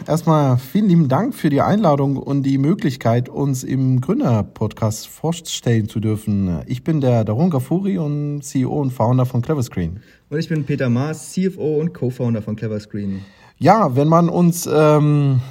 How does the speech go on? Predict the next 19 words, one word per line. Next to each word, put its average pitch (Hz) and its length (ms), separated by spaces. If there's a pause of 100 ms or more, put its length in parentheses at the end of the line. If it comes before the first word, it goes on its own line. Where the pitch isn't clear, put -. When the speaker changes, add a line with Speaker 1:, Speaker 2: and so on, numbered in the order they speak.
(140)
Speaker 1:
die 147 160
Frage 175 400
stellt, 190 460
äh, 147 240
was 147 160
derzeit 156 480
unnötigste 165 680
Umweltverschmutzung 117 920
ist, 180 420
ähm, 127 380
wären 139 220
wir 143 180
uns 143 500
bei 113 160
der 107 140
Antwort 127 500
sehr 120 220
schnell 120 400
einig. 104 460